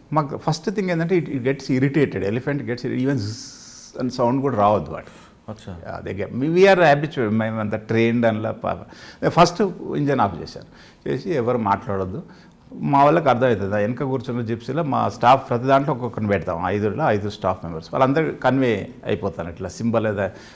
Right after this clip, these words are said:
Speaker 1: జిప్సీని ఇట్లా సాఫ్ట్ టాప్ చేసి ఇట్లా సింబల్స్ ఉంటాయి. ఇట్లా, ఇట్లా, ఇట్లా, ఇట్లా
Speaker 2: అంటే ఏంటి, ఒక్కొక్క సింబల్ మీనింగ్ ఏంటి?
Speaker 1: అంటే ఇప్పుడు సపోజ్ ఇ-, ఇప్పుడు ఇ-, ఇ-, ఇలా అన్నా అనుకోండి, అంటే మనం మూవ్ కావాలి. ఇలా అన్నాం అనుకోండి, డేంజర్.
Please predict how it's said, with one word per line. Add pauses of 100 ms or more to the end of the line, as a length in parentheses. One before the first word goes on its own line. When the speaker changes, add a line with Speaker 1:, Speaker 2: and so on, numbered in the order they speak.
(140)
Speaker 1:
జిప్సీని
ఇట్లా
సాఫ్ట్
టాప్
చేసి
ఇట్లా
సింబల్స్
ఉంటాయి.
ఇట్లా,
ఇట్లా,
ఇట్లా,
ఇట్లా
Speaker 2:
అంటే
ఏంటి,
ఒక్కొక్క
సింబల్ (100)
మీనింగ్
ఏంటి? (340)
Speaker 1:
అంటే
ఇప్పుడు
సపోజ్ (480)
ఇ-,
ఇప్పుడు
ఇ-,
ఇ-,
ఇలా
అన్నా
అనుకోండి,
అంటే
మనం
మూవ్
కావాలి. (1200)
ఇలా
అన్నాం
అనుకోండి,
డేంజర్.